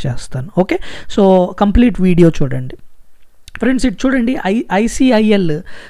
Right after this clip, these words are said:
నేను మీకు కొన్ని ఇంపార్టెంట్, ఆ, పాయింట్స్ నేను ఇక్కడ మీకు రిఫర్ చేస్తాను. ఓకే, so ఈ చార్ట్ చూడండి, this is the spread chart. ఓకే, so ఈ spread chart or rel-, relative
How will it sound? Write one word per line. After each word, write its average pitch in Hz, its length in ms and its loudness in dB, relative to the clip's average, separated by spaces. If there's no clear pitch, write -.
నేను 185 180 2
మీకు 185 240 -2
కొన్ని 190 220 4
ఇంపార్టెంట్, 220 600 4
ఆ, - 20 -2
పాయింట్స్ 220 460 2
నేను 175 160 2
ఇక్కడ 165 260 -2
మీకు 156 200 0
రిఫర్ 175 340 2
చేస్తాను. 147 440 -2
ఓకే, 269 160 -2
so 202 80 4
ఈ - 20 2
చార్ట్ 262 280 4
చూడండి, 185 380 2
this 202 100 0
is 202 80 2
the 196 160 6
spread 185 320 4
chart. 139 200 -2
ఓకే, 269 180 0
so 190 200 2
ఈ 196 120 2
spread 202 260 4
chart 220 280 4
or 190 60 4
rel-, 175 260 2
relative 240 340 4